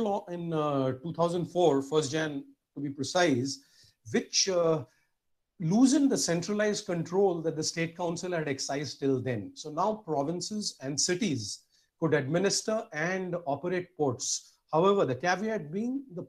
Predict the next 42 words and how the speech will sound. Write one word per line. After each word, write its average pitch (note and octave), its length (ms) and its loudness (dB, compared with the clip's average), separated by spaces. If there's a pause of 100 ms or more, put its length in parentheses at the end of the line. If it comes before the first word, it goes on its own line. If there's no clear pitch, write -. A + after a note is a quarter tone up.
ports A3+ 260 2
were G#3 180 -2
to - 120 -10
be A3+ 60 -8
developed C#3+ 600 -4
in F3+ 180 -6
consonance F3+ 640 -4
with F3+ 140 -8
the E3+ 100 -6
directives D3+ 560 -8
of F#3 80 -16
the C#3 120 -16 (300)
State D#3 420 -2
Council. A2 440 -6 (360)
That C#3 200 -2
is, G#3 200 -4 (160)
the D3 60 4
location C#3 680 0
of A#3 60 -10 (120)
ports G#3 260 -8
would E3 140 -14
be C#3+ 100 -8
decided, A#2 600 -4 (340)
administering G3+ 640 -2
and D3 180 -4
ports F3+ 260 -2
could C#3+ 200 -8
be D3 80 -4
done C#3+ 240 -2
by D#3+ 80 -4
the C4 100 -8
ports, A3 380 -4
and F#3+ 80 -6
in F3 160 -6
fact, G3 200 -6
in F3 120 -6
cit-, F3+ 280 -6
uh, C#3 220 -4 (120)
port G3 180 -4
or, D#3 200 -4 (440)
sorry, C3+ 360 0
uh, A#2+ 720 -2